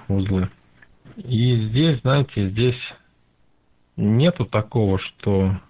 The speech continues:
ну, вот что-то конкретное, да, вот это вот из-за этого, да. У каждого человека своё какое-то где-то непринятие было или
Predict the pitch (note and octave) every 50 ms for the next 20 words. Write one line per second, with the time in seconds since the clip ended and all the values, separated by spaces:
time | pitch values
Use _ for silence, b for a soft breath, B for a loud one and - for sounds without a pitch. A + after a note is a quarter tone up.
0 | _ _ _ _ _ _ _ _ _ _ _ _ _ _ _ _ _ _ _ _
1 | _ _ _ _ _ _ _ _ _ _ - C3+ B2+ A2 G2+ - - - - B2
2 | - A2+ - - A#2 A2 A#2 - - A#2+ A#2+ G#2+ - - G#2 F#2+ F#2+ F#2 G2 A2
3 | B2 A#2 G2 G2 - G#2+ G#2 - - G2 F#2+ - - G#2+ F#2+ F#2+ G2+ G2+ G2+ G2
4 | G2 G2 - - F2+ F#2 F#2 G2 G2+ A2+ A#2+ A#2+ - A2 - - E3+ D3 C3 A#2
5 | G#2+ - - G#2 G#2+ B2 B2 - - A#2 - - G#2 G#2+ A#2 A#2 G#2+ - - G2
6 | - - G2+ F#2+ - - F#2+ F#2 F#2+ F#2+ G2 F#2+ - - F#2+ F#2 F#2 F#2 F#2+ G2
7 | G2+ G2+ - G2 G#2 G#2 G#2+ B2 C3+ C3+ - - G#2+ G#2 G2 G2 G2+ G2+ G2+ G2
8 | G2 F#2 F#2+ F#2+ F#2+ F#2+ F#2+ G2